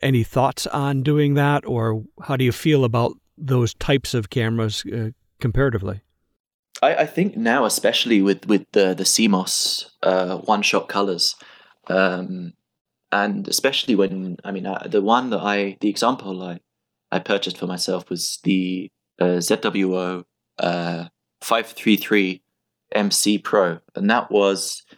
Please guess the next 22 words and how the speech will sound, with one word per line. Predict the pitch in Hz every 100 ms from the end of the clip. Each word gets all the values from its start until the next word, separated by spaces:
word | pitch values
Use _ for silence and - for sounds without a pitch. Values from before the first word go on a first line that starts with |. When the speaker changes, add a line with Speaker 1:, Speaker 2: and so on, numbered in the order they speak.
| _ _ -
Speaker 2:
I | 104
mean, | 95 87 85 _ -
I | -
still | - 147 104
use | 98 92
it. | 85
We, | 92 90 92 - - - -
we've | 92 -
got | 87
it, | - - -
uh, | 85 -
attached | - 87 - -
to | 92
a | 85 - _ _ _ -
telescope | 92 92 - 92 87
in | 90 -
the | 80 90
sort | - 90 -
of |
family | - 90 90 87 85 _ _ _ _ _ _ -
holiday | 98 90 87
home. | 90 85